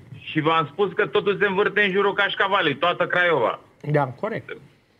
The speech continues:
Speaker 2: Iar voi cu navea
Speaker 1: Da.
Speaker 2: cașcaval, e clar, nu, Cristi? Ce să ne mai
Speaker 1: Păi,
Speaker 2: ferim?
Speaker 1: dacă norocul renovați-o, că i-a ținut în, în viață.
Speaker 2: Da. Păi, ci că renovați-o, o să facă mărire de capital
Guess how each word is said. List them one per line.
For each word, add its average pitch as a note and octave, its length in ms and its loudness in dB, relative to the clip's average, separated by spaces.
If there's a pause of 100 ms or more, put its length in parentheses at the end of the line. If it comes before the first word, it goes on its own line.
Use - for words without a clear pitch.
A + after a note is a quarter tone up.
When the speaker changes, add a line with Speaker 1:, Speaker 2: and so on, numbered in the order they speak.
(1160)
Speaker 2:
Iar G3 260 6
voi A#3+ 320 4
cu D4+ 100 4
navea D4 300 6
Speaker 1:
Da. D4+ 60 2
Speaker 2:
cașcaval, C#4+ 480 4
e D3+ 80 4
clar, F3+ 340 2
nu, E3 220 0
Cristi? B2 320 -4 (140)
Ce - 140 0
să D3 140 0
ne C3 100 -2
mai G2+ 160 -10
Speaker 1:
Păi, G#3 160 2
Speaker 2:
ferim? G3+ 160 0 (600)
Speaker 1:
dacă F3 460 2 (680)
norocul F#3 440 2
renovați-o, F#3+ 640 2
că C#3 120 2
i-a C3+ 340 4
ținut D#3 320 -2
în, E3 120 0 (640)
în C#3+ 140 -2
viață. D3 500 0 (360)
Speaker 2:
Da. C#3 300 0 (460)
Păi, G#3 180 4
ci B3 140 4
că B3+ 160 2
renovați-o, B3+ 760 6
o G3 80 6
să G3+ 120 4
facă A#3 260 4
mărire A3+ 260 6
de G#3 140 2
capital G#3+ 640 2